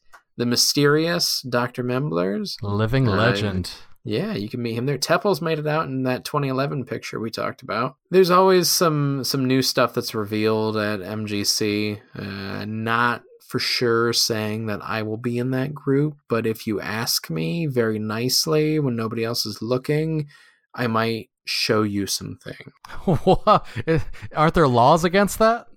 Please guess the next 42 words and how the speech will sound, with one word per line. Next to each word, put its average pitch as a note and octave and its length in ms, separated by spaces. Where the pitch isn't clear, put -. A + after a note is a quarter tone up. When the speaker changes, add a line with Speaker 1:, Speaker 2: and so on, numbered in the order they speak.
Speaker 1:
Oh, C#3 120
no, D3 140
we're D3 120
just D#3 240
not F3+ 180
allowed D3+ 380
to - 80
sell C#3+ 340
things B2+ 380
without A2+ 280
collecting G#2 460
tax. - 800
Speaker 2:
So C3+ 200
if B2 140
you C3+ 60
just A#2+ 220
show D3 460
them G2+ 260
things. D2+ 800
Speaker 1:
Oh, D#3+ 600
you B2 200
meant A2+ 240
sexual G#2 560
things. A#2+ 220
Speaker 2:
Oh, C3 260
yeah, C3 220
I B2 60
mean, B2 160
obviously, A2 600
I G2 40
usually G#2+ 400
do. G2+ 340
Speaker 1:
Kevin, G2 680
this D#3+ 280
is D3+ 200
why G#2+ 240
we A#2 140
keep B2+ 280
you D3+ 100
in D#3+ 100
Florida. G3 480
Speaker 2:
<laughs> F#3 80